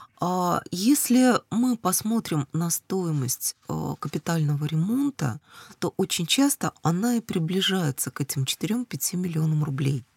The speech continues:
То есть на муниципальное образование ложится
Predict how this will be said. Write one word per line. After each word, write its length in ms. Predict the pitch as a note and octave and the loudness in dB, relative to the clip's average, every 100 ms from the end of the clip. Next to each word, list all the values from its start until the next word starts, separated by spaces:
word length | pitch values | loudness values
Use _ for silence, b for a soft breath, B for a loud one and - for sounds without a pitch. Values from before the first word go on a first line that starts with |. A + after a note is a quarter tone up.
| _ _ _ _ _ - - | _ _ _ _ _ -20 -10
То 120 | - F3+ | -2 0
есть 300 | C#3+ - - - B B B | 0 -2 -10 -14 B B B
на 100 | G#3 | 2
муниципальное 640 | A#3+ A3 F#3 - G#3+ G3 | 2 2 0 0 0 0
образование 720 | D#3 D3+ F#3 G#3 C#4 C#4+ D3+ A2 B B B | 0 0 0 2 2 4 2 0 B B B
ложится 640 | - F3+ G#3 B3 - E3+ | -2 0 2 0 2 2